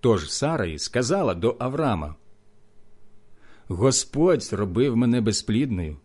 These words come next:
Війди-но до моєї рабині, може, я матиму дітей завдяки їй».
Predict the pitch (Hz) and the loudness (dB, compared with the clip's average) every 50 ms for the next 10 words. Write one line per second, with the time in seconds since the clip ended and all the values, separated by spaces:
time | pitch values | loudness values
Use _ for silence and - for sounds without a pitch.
0 | - _ - _ _ _ - - - - - _ _ _ _ _ _ - 117 104 | -20 _ -20 _ _ _ -20 -20 -20 -20 -20 _ _ _ _ _ _ -4 -2 2
1 | 107 185 190 175 165 180 247 247 214 147 110 92 123 131 139 139 131 156 185 185 | 4 4 4 4 2 2 4 4 4 4 2 2 2 4 4 4 6 6 4 4
2 | 156 139 120 120 110 98 95 135 180 190 139 98 82 76 76 - - - _ - | 4 4 4 4 2 2 4 2 2 4 2 0 -2 -4 -8 -12 -18 -20 _ -20
3 | _ _ - - 117 120 135 175 151 127 151 147 113 113 131 151 165 135 107 107 | _ _ -6 0 4 4 6 6 4 4 4 4 4 4 2 2 2 4 4 4
4 | 117 127 131 131 170 165 165 160 143 131 147 135 - - 135 113 95 85 87 98 | 4 2 0 0 -2 -2 -2 -2 -2 -2 -2 -4 0 0 0 0 0 0 -2 -4
5 | 98 107 127 139 135 131 - 101 92 87 82 101 135 175 185 156 - - | -4 0 -2 -2 -2 -2 -4 -2 -2 -2 -2 0 0 0 0 -2 -4 -8